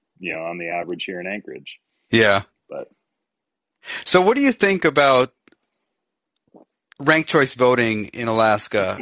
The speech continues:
Speaker 1: <clears throat>
Speaker 2: the way you guys have implemented it? I don't know to what extent you've looked into it, but you have a system now where it's something like the top four move on, and
Speaker 1: Yep.
Speaker 2: I think you get to rank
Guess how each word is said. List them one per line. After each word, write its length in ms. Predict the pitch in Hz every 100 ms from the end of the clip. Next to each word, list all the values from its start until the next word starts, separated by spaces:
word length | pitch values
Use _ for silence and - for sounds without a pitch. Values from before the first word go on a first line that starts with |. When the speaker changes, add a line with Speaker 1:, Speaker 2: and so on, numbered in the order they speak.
| 131
Speaker 1:
<clears throat> 60 | 95
Speaker 2:
the 220 | 127 127
way 300 | 123 127 127
you 180 | 117 113
guys 220 | 120 107
have 80 | 104
implemented 540 | 120 110 101 98 101
it? 40 |
I 140 | 98 135
don't 160 | 160
know 260 | 147 143 127 -
to 120 | 135
what 160 | 120
extent 280 | 113 - 117
you've 160 | 104 104
looked 200 | 113 -
into 320 | 113 107 113
it, 180 | 98 -
but 240 | 117 107 - - - -
you 120 | 143
have 180 | 180 196
a 60 | 170
system 420 | 180 170 160 143
now 420 | 135 135 131 123 -
where 280 | 127 127 123
it's 300 | 120 - -
something 360 | - 170 165 147
like 240 | 127 120
the 80 | 120
top 300 | - 135 127
four 420 | - 139 139 143
move 240 | 139 143 135
on, 400 | 131 135 135 - _ _ _ _ _ _
and 480 | 120 117 113 110 104 -
Speaker 1:
Yep. 100 | 98 110
Speaker 2:
I 100 | 123
think 220 | 147 196
you 80 | 202
get 160 | 175 -
to 120 | 156
rank 580 | 123 127 127 123 -